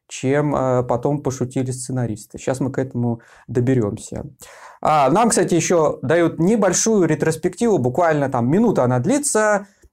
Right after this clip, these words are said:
Э, прошлый фильм закончился тем, что Ося и его папа Бендер хватают ящик, думая, что там жезл, а жезла там не оказывается. И там показывают сцену, что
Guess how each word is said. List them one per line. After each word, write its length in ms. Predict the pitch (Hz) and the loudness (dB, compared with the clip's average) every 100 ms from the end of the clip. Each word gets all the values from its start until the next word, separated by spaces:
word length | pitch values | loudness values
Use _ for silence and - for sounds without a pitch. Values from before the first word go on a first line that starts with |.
| - | -8
Э, 460 | 123 139 135 131 127 - - | -2 0 2 2 -2 -6 -2
прошлый 320 | 208 196 156 | 0 2 0
фильм 460 | 147 196 147 123 - - | 0 2 2 -2 -12 -10
закончился 680 | 123 139 143 165 151 127 131 | -2 -2 2 0 0 -2 -2
тем, 320 | 131 277 285 | 0 2 2
что 720 | 277 - 165 160 156 151 135 - - | 0 -2 0 2 4 2 0 -6 -2
Ося 640 | 185 170 - 127 113 117 | 0 0 0 0 0 -4
и 80 | 139 | -4
его 340 | 127 131 135 117 | 0 2 2 0
папа 480 | - 123 - 104 - | 0 -2 -2 -8 -4
Бендер 580 | 127 151 135 117 123 - | 0 2 2 0 -2 -8
хватают 680 | - 127 143 147 123 110 - _ _ _ _ _ _ _ _ - | -6 -4 0 2 2 0 -6 _ _ _ _ _ _ _ _ -2
ящик, 560 | 156 160 233 196 - | 0 0 2 -2 -2
думая, 320 | 135 156 127 123 | 0 2 2 0
что 180 | 123 | -2
там 220 | 139 127 117 | 0 0 2
жезл, 400 | 131 120 110 104 | 0 0 -2 -2
а 100 | 123 | 0
жезла 320 | 139 113 110 | 0 0 -2
там 220 | 120 117 | -2 -2
не 80 | 139 | 0
оказывается. 880 | 190 294 262 220 190 165 - 143 120 - - - | 0 0 2 2 0 -2 -2 -2 -2 -14 -10 -2
И 40 | |
там 200 | 202 226 | 0 2
показывают 600 | 156 170 147 135 127 127 | 2 2 2 2 0 0
сцену, 440 | - 269 277 240 | -2 0 2 2
что 640 | 139 - 156 151 139 135 | 0 0 2 2 2 -2